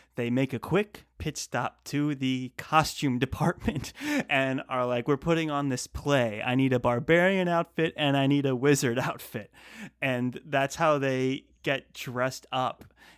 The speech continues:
to appear in front of the closed council, because Baez is, like, sociopathic. He knows he needs to be what they need him,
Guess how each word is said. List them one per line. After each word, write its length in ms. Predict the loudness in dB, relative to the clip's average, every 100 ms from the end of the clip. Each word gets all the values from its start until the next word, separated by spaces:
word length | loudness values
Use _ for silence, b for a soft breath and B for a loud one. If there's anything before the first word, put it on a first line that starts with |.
| b -6
to 580 | -2 0 0 -2 -6 -8
appear 600 | -10 -8 -4 -2 -2 -6
in 180 | -8 -8
front 260 | -4 -4
of 140 | -4 -8
the 100 | -12
closed 380 | -8 -10 -10
council, 420 | -10 -10 -10 -10 -14
because 440 | -12 -8 -8 -8
Baez 560 | -6 -4 -4 -6 -8 -8
is, 360 | -10 -10 -12
like, 300 | -12 -14 -16 _ b b
sociopathic. 1080 | -8 -6 -6 -6 -12 -8 -6 -6 -8 -16 -6
He 160 | -4
knows 340 | -2 0 -2 -4
he 100 | -6
needs 280 | -6 -8
to 100 | -12
be 260 | -8 -4 -4
what 340 | -4 -6 -8 -6
they 260 | -4 -4
need 360 | -4 -4 -6 -6
him, 340 | -8 -10 -10